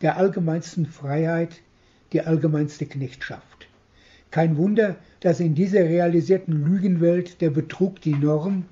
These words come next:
und die Ehrlichkeit ein Verstoß ist, dass die Niederträchtigkeit zu allen Ehren gelangt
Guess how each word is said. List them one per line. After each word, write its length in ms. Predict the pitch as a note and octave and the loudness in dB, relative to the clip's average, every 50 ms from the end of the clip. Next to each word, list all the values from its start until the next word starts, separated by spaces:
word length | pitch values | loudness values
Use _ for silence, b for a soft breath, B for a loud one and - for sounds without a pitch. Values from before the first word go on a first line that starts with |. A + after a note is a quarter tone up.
| b b b b b b b | b b b b b b b
und 160 | F#3+ E3 D#3 | -2 0 0
die 100 | D#3+ - | 0 2
Ehrlichkeit 580 | F3+ F#3 F#3 F3+ D#3 - - F3 E3+ F3 E3+ - | 2 2 2 2 0 -2 -2 -2 -2 -2 -2 -6
ein 100 | D#3+ C#3 | -8 -4
Verstoß 600 | - D#3+ C#3+ - - - - D#3+ D#3 D#3 C#3+ - | -4 -4 -4 -4 -8 -6 -4 -2 -2 -2 -4 -6
ist, 400 | D3 - A#2+ - - - - b b b b b b b b | -10 -12 -14 -18 -20 -20 -20 b b b b b b b b
dass 180 | - E3+ D#3 - | 0 0 0 2
die 100 | - E3+ | 0 2
Niederträchtigkeit 960 | E3 F#3 G#3 G#3 G3+ F#3 - D#3+ F#3 E3+ - - F#3 - - - E3+ E3+ E3 - | 2 4 4 4 2 2 2 0 0 0 0 -2 -4 -4 -2 -2 -2 -2 -2 -4
zu 160 | - F3+ E3+ | -6 -6 -4
allen 240 | - E3+ E3 D#3 C#3+ | -2 0 0 0 -2
Ehren 380 | - D#3+ D#3+ E3+ E3+ F#3 F#3 | -2 -2 -2 0 0 -2 0
gelangt 540 | D#3+ F3+ F3 E3+ E3 E3 F3 F3 E3 - - | 0 0 0 0 0 -2 -2 -4 -6 -10 -16